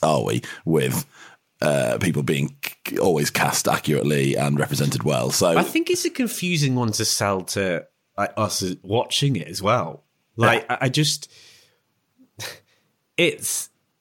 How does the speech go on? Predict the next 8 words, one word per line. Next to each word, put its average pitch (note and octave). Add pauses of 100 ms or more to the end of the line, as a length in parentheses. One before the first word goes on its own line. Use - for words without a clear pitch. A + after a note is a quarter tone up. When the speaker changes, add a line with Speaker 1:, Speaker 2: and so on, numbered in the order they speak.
(320)
Speaker 2:
it's D3
an E3+
odd F3
one A2+
to A2
have A2 (1160)
Chandler's A2
dad G#2+